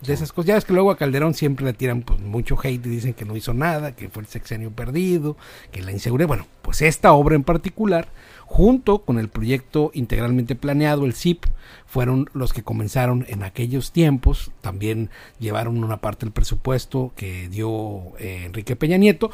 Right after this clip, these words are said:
Speaker 1: y ahora el presidente de la República, pues, viene a culminar con los trabajos, como bien comentas,
Speaker 2: Sí.
Speaker 1: por lo menos del vaso de la presa, de la parte más alta en el pueblo de Santa María del Rosario, Sinaloa.
Speaker 2: Todo lo que es la cortina de la presa.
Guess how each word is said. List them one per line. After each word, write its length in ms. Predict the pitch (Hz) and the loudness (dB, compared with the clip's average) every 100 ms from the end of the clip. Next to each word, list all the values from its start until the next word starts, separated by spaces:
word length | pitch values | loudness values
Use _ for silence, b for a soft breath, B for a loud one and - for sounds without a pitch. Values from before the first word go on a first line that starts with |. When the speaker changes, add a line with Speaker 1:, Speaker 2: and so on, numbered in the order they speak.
| B B | B B
Speaker 1:
y 80 | 120 | 0
ahora 160 | 143 | 2
el 60 | 143 | 2
presidente 380 | 131 135 127 131 | -2 -2 -2 -2
de 60 | |
la 60 | 110 | -4
República, 440 | 104 135 131 - | -2 -2 0 0
pues, 160 | - 104 | 2 4
viene 280 | 117 120 - B B | 2 -2 -4 B B
a 100 | 113 | -6
culminar 540 | - 156 147 127 120 | 2 4 6 4 2
con 160 | - 117 | 0 -2
los 100 | 107 | -2
trabajos, 480 | - 117 143 196 - | -2 0 2 0 -4
como 220 | 123 101 | -6 -8
bien 160 | 113 127 | -6 -4
comentas, 420 | 135 143 147 175 | -2 -2 -2 -4
Speaker 2:
Sí. 80 | 123 | -2
Speaker 1:
por 120 | 110 | 0
lo 80 | 110 | 0
menos 320 | 131 151 - B B B - | 4 8 8 B B B -20
del 300 | 139 110 104 | -8 -4 -4
vaso 360 | 104 127 143 151 | 2 4 4 2
de 60 | 120 | -4
la 140 | 107 | -6
presa, 320 | 127 127 - | -6 -6 -6
de 60 | 123 | -8
la 160 | 92 - | -8 -8
parte 240 | 110 131 | -8 -6
más 240 | 117 123 | -4 -4
alta 400 | 131 123 117 131 - B B | -4 -4 -2 -4 -6 B B
en 160 | 110 | -10
el 140 | 104 98 | -8 -6
pueblo 240 | 123 123 | -2 0
de 60 | 117 | -2
Santa 280 | 120 110 107 | -4 -8 -6
María 240 | 107 123 | -4 -2
del 80 | 120 | -4
Rosario, 360 | 104 110 104 | -6 -6 -8
Sinaloa. 240 | 92 - - | -8 -12 -8
Speaker 2:
Todo 120 | 110 | -6
lo 60 | 117 | -4
que 100 | 135 | -4
es 80 | |
la 100 | 120 | -4
cortina 680 | 120 98 98 120 120 110 92 | -6 -8 -6 -6 -4 -4 -6
de 180 | 85 92 | -6 -6
la 120 | 95 | -6
presa. 420 | - 127 120 123 | -2 -2 -2 -4